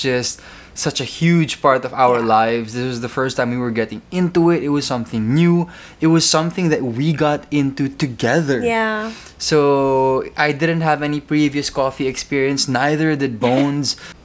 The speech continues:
Speaker 1: To get into this and turn our hobby into a business once again was crazy exciting. And the fact that we shared this excitement with seven other people made it even more fun.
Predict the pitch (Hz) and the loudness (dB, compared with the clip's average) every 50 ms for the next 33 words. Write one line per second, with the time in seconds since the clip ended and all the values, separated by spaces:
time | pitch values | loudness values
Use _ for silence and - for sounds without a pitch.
0 | - 180 147 165 185 180 180 190 196 190 170 175 160 170 180 175 175 170 - - | -6 0 0 0 0 2 0 0 0 2 0 2 2 4 2 2 0 -2 -2 -4
1 | 151 147 147 - - 160 156 156 151 147 139 131 - 135 135 135 131 131 143 143 | -4 -4 -4 0 2 2 4 4 4 0 0 0 -2 0 0 0 0 0 -2 -2
2 | 135 127 135 120 117 123 131 147 147 143 - 151 139 - 139 135 135 127 135 135 | -2 -2 -4 -4 -4 -2 -2 0 0 0 -2 -2 -6 -4 -2 -2 -2 -2 -4 -2
3 | 131 139 143 156 165 165 - - - - - - 185 190 196 214 226 226 214 180 | -2 0 0 2 2 2 2 0 -2 -4 -6 -2 0 2 4 4 4 4 4 4
4 | 180 170 160 147 - - 147 131 131 147 143 143 139 143 143 - - - - 156 | 2 2 0 0 -2 -2 0 0 0 -2 -2 -4 -4 -4 -4 -8 -16 -6 0 2
5 | 170 165 - 180 170 175 175 - - - 165 165 147 - - - - 147 151 165 | 2 2 4 2 0 0 -2 -6 -4 0 0 0 2 0 0 0 2 4 4 4
6 | 175 175 160 135 113 - - - - - 123 135 156 - - - 147 - - - | 4 2 0 -2 -6 -14 -20 -20 -18 -8 -4 -2 -2 0 -2 -4 -2 0 0 2
7 | 139 135 147 147 - 156 147 151 120 - 143 123 127 135 131 127 123 120 113 110 | 2 0 -2 -4 -4 -2 -2 -2 -4 -6 -4 -2 0 0 2 2 0 -2 -4 -6
8 | - - - - - - - 175 175 170 175 175 160 - 143 160 156 151 143 139 | -12 -20 -10 -4 -4 0 2 2 2 4 2 0 2 4 4 4 4 4 2 2
9 | 139 - 139 139 135 - 131 123 120 123 135 139 143 151 160 156 - - 185 196 | 0 0 -2 -2 0 2 2 2 2 2 0 2 2 2 0 0 -2 -2 2 4
10 | 208 214 185 208 208 190 170 151 139 135 131 131 139 151 160 156 147 131 123 - | 4 6 6 6 6 6 4 2 2 2 2 4 4 6 6 6 6 6 4 0
11 | - - 120 117 107 80 64 69 - - | -4 -4 -2 -2 -2 -2 -6 -16 -18 -20